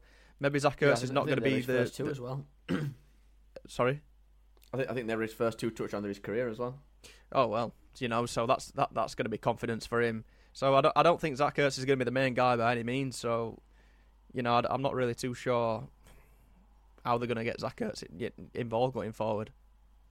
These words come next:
Speaker 2: Yeah, well, th-, this week could be the week. Obviously, this, these are two mediocre teams going at it, and, you know,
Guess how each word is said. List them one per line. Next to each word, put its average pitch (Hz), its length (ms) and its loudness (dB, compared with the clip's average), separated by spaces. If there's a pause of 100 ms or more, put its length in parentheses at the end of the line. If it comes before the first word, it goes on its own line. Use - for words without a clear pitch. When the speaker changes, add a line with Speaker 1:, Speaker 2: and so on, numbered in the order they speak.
(680)
Speaker 2:
Yeah, 139 200 4
well, 131 240 2
th-, 160 160 -4
this 151 200 -2
week 143 180 -2
could 135 160 -6
be 127 60 -4
the 123 80 0
week. 123 200 0
Obviously, 117 240 -4
this, 117 160 -6 (120)
these 123 200 -6
are 113 80 -8
two 120 320 -2 (340)
mediocre 120 600 0
teams 117 320 -6
going 113 200 -4
at 113 200 -6
it, 107 160 0
and, 107 240 -4
you 113 80 -4
know, 98 260 -4